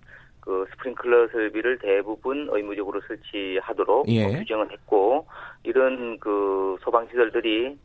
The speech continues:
Speaker 1: 그 많이, 많이 강화가 되었습니다.
Speaker 2: 네.
Speaker 1: 그렇지만 이천 물류창고하고 또 다른 특징은 이것은 공사 현장입니다.
Speaker 2: 아직 완공되지
Speaker 1: 건물이,
Speaker 2: 않은,
Speaker 1: 예.
Speaker 2: 예.
Speaker 1: 완공되지 않은 공사 현장에는 그 임시 소방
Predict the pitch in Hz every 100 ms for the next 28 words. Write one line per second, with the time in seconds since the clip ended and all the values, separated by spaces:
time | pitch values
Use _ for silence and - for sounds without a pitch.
0 | - 95 85 76 82 - - - 165 -
1 | - 127 123 107 139 135 - - 82 120
2 | - 120 110 104 104 104 131 - 160 151
3 | - - - - - 160 147 151 156 151
4 | 143 131 120 120 - 180 185 170 143 135
5 | 123 123 123 117 120 120 113 110 - -
6 | 123 123 160 180 - - - - _ -
7 | 117 135 - 175 180 185 - 160 220 226
8 | 135 107 90 85 82 80 85 156 147 131
9 | 160 160 160 170 151 151 117 110 123 104
10 | - 117 110 104 113 147 156 143 123 104
11 | 113 139 147 143 120 110 113 107 113 160
12 | - - 120 - 104 107 135 139 190 160
13 | 131